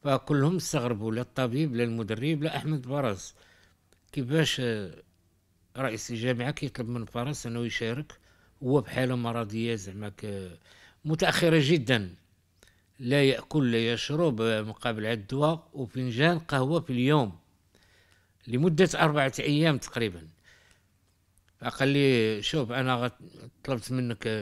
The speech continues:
تشارك، ولا أطلب منك أنك تبذل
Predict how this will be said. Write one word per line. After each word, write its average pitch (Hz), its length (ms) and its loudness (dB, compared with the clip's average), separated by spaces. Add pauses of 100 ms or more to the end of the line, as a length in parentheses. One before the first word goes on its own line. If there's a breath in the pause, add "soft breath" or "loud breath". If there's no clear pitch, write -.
تشارك، 127 600 0 (580 soft breath)
ولا 131 280 4
أطلب 139 280 -2
منك 127 420 -2
أنك 123 480 0
تبذل 117 400 -6